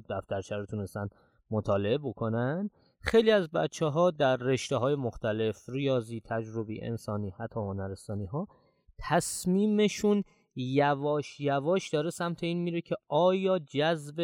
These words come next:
قصه کنکور هنر بشوم یا نشوم.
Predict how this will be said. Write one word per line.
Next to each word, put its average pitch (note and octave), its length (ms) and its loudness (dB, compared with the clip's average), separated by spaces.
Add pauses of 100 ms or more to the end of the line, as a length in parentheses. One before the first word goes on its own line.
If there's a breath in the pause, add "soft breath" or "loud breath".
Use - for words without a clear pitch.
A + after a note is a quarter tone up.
(140)
قصه D3 580 -2
کنکور A2 460 -2
هنر G#2 400 -2 (160)
بشوم F3 500 2
یا C3 80 2
نشوم. G#2 340 -6